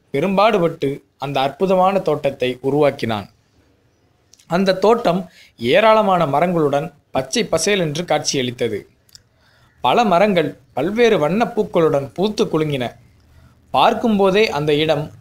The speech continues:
மனதிற்கு இதமளிப்பதாக இருந்தது. அத்தோடு மிக ரம்யமாகவும் அந்த இடம் காட்சியளித்தது. மன்னன்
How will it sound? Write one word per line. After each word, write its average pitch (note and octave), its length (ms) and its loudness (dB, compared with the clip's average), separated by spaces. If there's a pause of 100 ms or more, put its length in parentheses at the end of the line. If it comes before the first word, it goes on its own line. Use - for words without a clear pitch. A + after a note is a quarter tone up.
மனதிற்கு C#3+ 840 -2
இதமளிப்பதாக D3+ 680 0
இருந்தது. B2 520 -4 (720)
அத்தோடு E3+ 720 0 (320)
மிக F3 300 0
ரம்யமாகவும் D#3 880 0
அந்த E3+ 260 -2
இடம் D#3 260 -2
காட்சியளித்தது. B2+ 720 -4 (1000)
மன்னன் G3+ 520 0